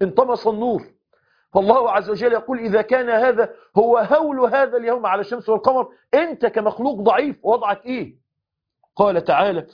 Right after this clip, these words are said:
"وجمع الشمس والقمر". وبعضهم قال: "جمع الشمس والقمر فيقذفان في النار"، كما قال صلى الله عليه وسلم: "الشمس والقمر ثوران مكوران في النار يوم القيامة". ليه؟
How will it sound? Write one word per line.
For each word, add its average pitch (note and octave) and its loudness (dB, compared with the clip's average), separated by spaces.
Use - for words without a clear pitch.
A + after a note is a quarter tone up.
"وجمع F3 2
الشمس G3 -6
والقمر". D#3+ -2
وبعضهم E3 -2
قال: A#3 -2
"جمع F#3 -2
الشمس G3+ -6
والقمر A#3 -2
فيقذفان G3+ -2
في F#3 -6
النار"، E3+ -4
كما E3+ 2
قال F#3+ 0
صلى E3+ -4
الله F3+ 2
عليه F3+ 0
وسلم: G#3 -2
"الشمس A3 0
والقمر F#3+ 0
ثوران G3+ 2
مكوران G3 0
في G#3 -10
النار G3+ 0
يوم F3 0
القيامة". D#3+ -4
ليه؟ A3+ 0